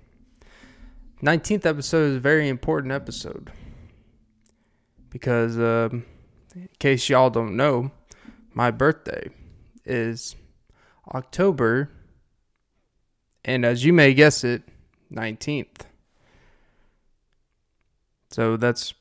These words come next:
really the only attachment I have to the number nineteen. Other than that, it's really just a random number.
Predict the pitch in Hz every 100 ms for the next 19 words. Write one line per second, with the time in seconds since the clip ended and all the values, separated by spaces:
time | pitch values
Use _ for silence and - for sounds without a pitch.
0 | - 120 123 123 120 123 131 127 120 123
1 | - _ _ _ _ _ _ _ _ 139
2 | - 185 - 151 139 135 139 131 139 123
3 | 127 131 123 123 127 - 156 - - -
4 | - - _ - 123 123 127 127 117 117
5 | 113 117 117 117 - 95 92 107 117 120
6 | 120 120 131 -